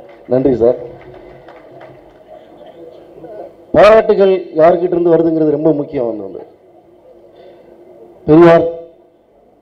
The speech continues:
பெரியார் என்று சொல்ல கேட்டாலே இன்னைக்கு கொலை நடுங்குது இல்லையா? அந்த பெரியாருடைய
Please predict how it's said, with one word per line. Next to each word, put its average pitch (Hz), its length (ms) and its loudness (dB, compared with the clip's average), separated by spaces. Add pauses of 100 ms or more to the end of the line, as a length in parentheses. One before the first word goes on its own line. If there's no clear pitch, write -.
பெரியார் 175 380 4
என்று 170 200 2
சொல்ல 165 260 2
கேட்டாலே 170 520 2
இன்னைக்கு 156 280 -4
கொலை 160 240 2
நடுங்குது 160 260 0
இல்லையா? 135 280 -2 (2500)
அந்த 156 320 0
பெரியாருடைய 202 480 6